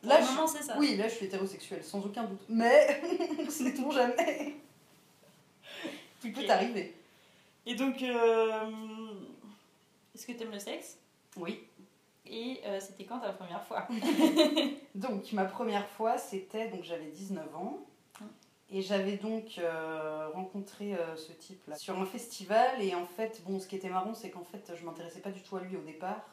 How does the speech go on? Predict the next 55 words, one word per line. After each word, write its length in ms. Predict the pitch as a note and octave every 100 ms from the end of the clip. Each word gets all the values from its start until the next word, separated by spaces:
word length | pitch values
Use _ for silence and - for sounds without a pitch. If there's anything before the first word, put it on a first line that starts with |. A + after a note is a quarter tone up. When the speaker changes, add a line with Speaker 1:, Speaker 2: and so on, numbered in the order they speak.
| - _ -
Speaker 1:
À 100 | E3+
la 120 | F3
base, 220 | G3+ G#3+
je 60 | F#3
m'intéressais 480 | E3+ F#3 F3+ - A3+
à 60 |
un 220 | E3+ E3
mec 240 | E3+ A3+ -
beaucoup 220 | - B3+
plus 160 | - G3+
vieux, 280 | E3+ F3+ A#3+ - _ _ _ _ - _ - -
euh, 480 | D#3+ D#3+ D#3 D3+ D3+ - - - - - -
qui, 340 | - F#3 D3
bon, 140 | E3 D3+ -
qui 120 | E3
avait 120 | D3+
déjà 200 | F3+ G3+
une 120 | G3+ D#3
nana 200 | D#3+ G3+
en 60 |
plus. 360 | E3+ G3+ - -
Il 60 | F3
avait 120 | D3
trente-cinq 380 | D3 F3+ D3+ D3
ans. 100 | - - - - - _ _ -
Et, 300 | G3 A#3 - -
euh, 560 | F#3 F3 E3 E3 D#3+ D#3 - - - - - -
non 180 | G#3 A3
seulement 320 | - A3+ A3+
il 140 | G3
avait 160 | E3+ D#3+
une 80 | D#3
nana, 260 | F3+ A3 B3
mais 120 | E3
en 100 | D#3+
plus, 360 | - A#3+ - E3+
euh, 160 | D3 C#3+ - - - - - -
il 60 | G3+
se 60 |
trouve 160 | - D4
que 80 | A#3+
j'ai 160 | F#3+
appris 300 | A3+ - D4+
pendant 240 | - A3 G3+
le 60 |
festival 420 | G3+ G3 - B3 -
qu'il 180 | -
avait 140 | F#3 F3+
un 120 | E3+
bébé 200 | G3+ G3+
en 100 | A#3
route 200 | G#3 -
avec 160 | E3+ D#3
cette 200 | - -
nana. 220 | D#3 D3